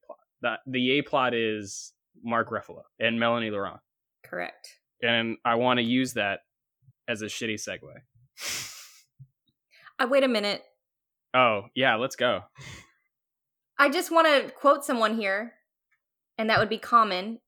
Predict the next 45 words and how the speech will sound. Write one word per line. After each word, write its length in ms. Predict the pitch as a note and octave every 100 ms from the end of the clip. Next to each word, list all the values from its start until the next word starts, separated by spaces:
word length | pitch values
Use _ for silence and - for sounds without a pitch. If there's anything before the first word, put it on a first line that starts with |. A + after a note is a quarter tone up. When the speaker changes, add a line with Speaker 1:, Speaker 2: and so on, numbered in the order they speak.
| -
Speaker 2:
in 120 | G#3+
his 180 | G#3+ F#3
reference 420 | G#3 G#3 G3+ F#3+
to 140 | C#4
the 100 | B3
Four 220 | A3+ G3+ F#3+
Horsemen. 440 | F3 F3+ F#3+ G3+ -
They're 120 | G#3
just 320 | G#3 A3 A3+ -
entertainers. 840 | G#3+ G3+ A#3 A#3 F3+ - - - _ _ _ _ _ _ _ _ _ _
They 140 | G#3+ B3
are 120 | C4
there 280 | A#3 A#3 A#3+
for 120 | A#3+
the 160 | G#3 -
entertainment 580 | G#3 G#3 A3+ A3 G#3+
factor 360 | G#3 F#3 - F3+
in 160 | - F#3
this 160 | F3
movie. 440 | - F3+ E2+ - G3+ _ _ _
Speaker 1:
Ooh, 160 | A2 F#2+ - -
okay. 220 | A2+ A2+ - _ _ -
Okay. 220 | A2+ G2+ G2 _ -
This 160 | B2
is 160 | C#3+ B2
the, 260 | B2 A2+ G#2 - -
this 140 | C#3
is 100 | D3+
the 100 | C3
Jen 340 | A#2 B2 C3+ B2+
theory, 300 | G#2+ F#2 F2+
right? 240 | G2 G#2+ - _ _
This 160 | A#2+ A#2
is 120 | A#2
the, 180 | A#2 A2+ -
the 100 | A#2
theory 360 | - C3+ C3+ B2
that 200 | A#2+ A2
the, 380 | B2 A2+ A2 G#2+ -
that 140 | A#2 G#2+
the 160 | A2 G#2
magicians 600 | G#2+ G#2+ D#3 E3+ C#3+ A#2
are 80 | A2+
not 300 | A2+ B2 A#2+
there 460 | A2+ A2 G#2 G2+